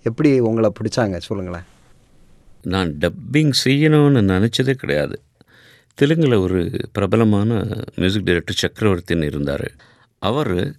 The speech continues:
Speaker 2: ஒரு காலகட்டத்துல வந்து டப்பிங் ஆர்டிஸ்டா இருந்தவர், ரொம்ப ஃபேமஸ். முக்கியமாக நாகேஷ் அவர்களுக்கும் அவர் டப் பண்றதுல வந்து ரொம்ப பெரிய பேர் அவருக்கு. அதே மாதிரி கமலஹாசன் அவர்கள், அவர் பிகினிங் ஸ்டேஜில் ப-, பண்ணின படங்கள் எல்லாம்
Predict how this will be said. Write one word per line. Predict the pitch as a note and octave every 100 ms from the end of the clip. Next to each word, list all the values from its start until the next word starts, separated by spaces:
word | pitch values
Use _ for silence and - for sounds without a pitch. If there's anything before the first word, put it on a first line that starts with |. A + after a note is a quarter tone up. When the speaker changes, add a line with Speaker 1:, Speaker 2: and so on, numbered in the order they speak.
| _ _ _ -
Speaker 2:
ஒரு | G#2+ B2+ C3+
காலகட்டத்துல | G#2+ A2+ A2 G#2 - - -
வந்து | F2 - -
டப்பிங் | - E2+ C3 C3+ G2
ஆர்டிஸ்டா | - - E2
இருந்தவர், | D#2 D2 D2 D2
ரொம்ப | F2 C3+ C#3 -
ஃபேமஸ். | A2+ A2+ G2 - -
முக்கியமாக | F#2+ - G#2+ G2+ A#2+
நாகேஷ் | G#2 E2 G#2+ C3+ B2+
அவர்களுக்கும் | F#2 F#2 F2+ E2+ - - - - - -
அவர் | - F2
டப் | E2+ G2 G#2+
பண்றதுல | F#2+ D#2+ D#2
வந்து | G2 -
ரொம்ப | E2 -
பெரிய | G#2+ - F2 F2 E2+ - - -
பேர் | F#2+ G2+
அவருக்கு. | D2+ C#2 - - - _ - - - -
அதே | - C3+ E3
மாதிரி | C#3 B2+ D3+ G#2+ - - - -
கமலஹாசன் | - C3+ D3 C3 B2+ - A2+
அவர்கள், | G#2+ G#2+ G#2 C3+ - _
அவர் | - G2 G2
பிகினிங் | G#2+ B2 E3 D#3+
ஸ்டேஜில் | - - G#2 G2+
ப-, | G2 - -
பண்ணின | G2+ G#2+ G#2 G2
படங்கள் | G#2+ G#2 A2+ G#2
எல்லாம் | G#2 G2+